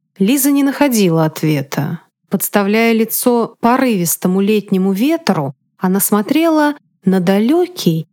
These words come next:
светло вырисованный в густо-синей тьме шпиль университета. Какая ясная ночь.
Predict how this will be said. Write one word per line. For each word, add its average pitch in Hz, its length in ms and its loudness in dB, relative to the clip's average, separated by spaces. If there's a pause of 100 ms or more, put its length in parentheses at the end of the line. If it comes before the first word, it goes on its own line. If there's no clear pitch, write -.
(120)
светло 240 640 -2
вырисованный 190 960 -2
в 180 80 -4
густо-синей 208 880 0
тьме 302 400 0
шпиль 302 460 0
университета. 262 1400 -2 (880)
Какая 180 360 -2
ясная 254 680 0
ночь. 208 360 0